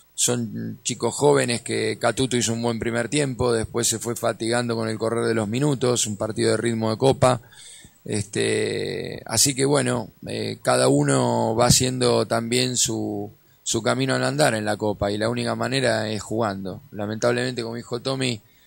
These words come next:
hubiéramos esperado tener hoy, esta noche, otro resultado y, y bueno,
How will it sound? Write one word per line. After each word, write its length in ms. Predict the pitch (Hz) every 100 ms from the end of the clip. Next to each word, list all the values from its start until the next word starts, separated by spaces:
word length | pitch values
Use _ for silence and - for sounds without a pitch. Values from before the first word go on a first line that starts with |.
| _ _ _
hubiéramos 460 | 107 113 120 117 104
esperado 880 | 110 117 117 120 117 113 110 107 107
tener 340 | 113 117 117
hoy, 240 | 120 117
esta 220 | 113 113 117
noche, 280 | 123 -
otro 260 | 113 110 107
resultado 800 | 113 - 120 110 131 135 135 135 _ _ _ _ _ -
y, 600 | 110 104 104 101 98 -
y 60 | 113
bueno, 380 | 110 104 107